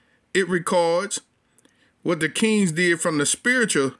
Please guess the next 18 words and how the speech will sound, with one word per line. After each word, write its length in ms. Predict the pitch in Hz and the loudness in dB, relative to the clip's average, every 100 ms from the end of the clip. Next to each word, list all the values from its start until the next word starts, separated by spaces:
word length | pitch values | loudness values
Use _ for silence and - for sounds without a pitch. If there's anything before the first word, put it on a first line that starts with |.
| - | -4
aspect. 600 | 151 139 - 135 139 - | -2 -2 -4 -4 -4 -2
And 160 | 143 165 | -2 0
in 80 | |
the 80 | 147 | 0
book 240 | 135 165 139 | 0 -2 -2
of 100 | 113 | -4
Chronicles, 760 | - 247 226 - 123 139 - - _ _ _ _ _ _ _ _ _ _ _ _ _ - | -2 0 0 -2 -4 -4 -6 -16 _ _ _ _ _ _ _ _ _ _ _ _ _ -2
uh, 220 | 151 147 | 2 2
it 140 | 160 170 | 2 0
records 680 | 156 - 170 165 156 151 - _ _ | -2 0 0 2 0 -2 -6 _ _
what 160 | 135 151 | -2 -2
the 100 | 135 | 0
kings 380 | - 175 156 131 | -2 0 0 0
did 340 | 147 156 151 | 2 2 0
from 300 | - 156 143 | -2 0 0
the 240 | 131 123 - _ | 2 0 -2 _
record-keeping 1040 | 107 147 226 220 143 - - 135 127 120 - | -4 0 0 -2 -6 -4 -4 -2 -2 -4 -2
aspect. 560 | 127 110 - 110 - | -4 -2 -4 -6 -8